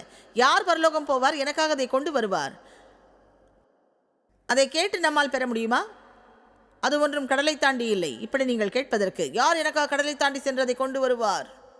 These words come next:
இது ஒரு விந்தையான விஷயமாகும். அது மிக கடினம் அல்ல. மிக கடினம் என்று சொல்லாதீர்கள், இப்படியும் சொல்லாதீர்கள்,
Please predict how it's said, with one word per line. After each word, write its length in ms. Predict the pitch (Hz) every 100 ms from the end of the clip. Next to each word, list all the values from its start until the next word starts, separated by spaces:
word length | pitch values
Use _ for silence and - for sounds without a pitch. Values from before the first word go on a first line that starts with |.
| - _ _ -
இது 140 | 320 349
ஒரு 120 | 302
விந்தையான 300 | 330 381 349
விஷயமாகும். 560 | 254 247 202 170 139 - - - _ _ _ _ -
அது 120 | 269 330
மிக 160 | 381
கடினம் 380 | 392 349 480 294
அல்ல. 140 | 208 180 151 196
மிக 160 | 277 285
கடினம் 260 | 277 381 359
என்று 120 | 247
சொல்லாதீர்கள், 440 | 240 190 160 143 - 262
இப்படியும் 340 | - 440 370 277
சொல்லாதீர்கள், 460 | 208 190 175 160